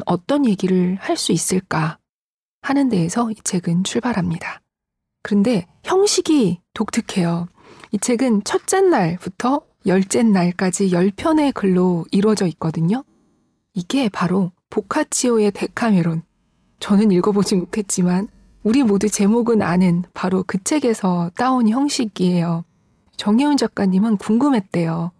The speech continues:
우리가 처음 겪는 이 일이 여러 세기 전에 누군가 겪지 않았을까?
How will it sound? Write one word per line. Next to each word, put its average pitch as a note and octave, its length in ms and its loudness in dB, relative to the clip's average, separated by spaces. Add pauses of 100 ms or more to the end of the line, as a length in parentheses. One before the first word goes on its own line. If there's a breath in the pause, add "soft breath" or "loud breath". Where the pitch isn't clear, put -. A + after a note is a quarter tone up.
(460)
우리가 C#4 560 2
처음 D4+ 300 0
겪는 G3 400 2
이 A#3 260 2
일이 F3+ 340 2 (600)
여러 A3+ 300 0
세기 C4+ 240 0
전에 F#3 280 2
누군가 A3 460 0
겪지 - 380 -8
않았을까? F3+ 680 -4